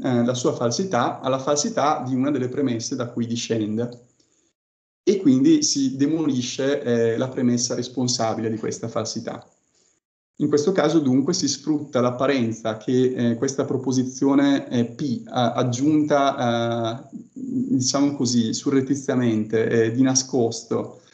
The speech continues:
fra le altre premesse sia la causa, eh, de-, dell'impossibilità della conclusione per poterla poi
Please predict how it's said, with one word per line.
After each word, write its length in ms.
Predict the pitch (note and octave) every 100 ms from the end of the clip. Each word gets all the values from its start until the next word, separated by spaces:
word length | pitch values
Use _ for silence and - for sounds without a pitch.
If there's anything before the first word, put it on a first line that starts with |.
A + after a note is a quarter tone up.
| _ _
fra 160 | C3+
le 100 | C3+
altre 220 | C#3+ C#3
premesse 520 | C3 F3+ B2+ B2+ - D#3
sia 180 | -
la 100 | C#3
causa, 1300 | C#3+ C3 B2 B2 B2+ C#3+ C#3 - A#2 A#2 A2+ A2+ A2
eh, 40 | B2
de-, 200 | C#3 C3
dell'impossibilità 1000 | C3 B2 C3+ C3 C3 - C3 B2+ B2 C#3+
della 200 | B2 A#2
conclusione 640 | B2+ B2 G3+ B2 C3 E3
per 160 | D3+ -
poterla 520 | D3+ D3 B2 A#2+ D3
poi 600 | D3 A#2 A2+ C3 -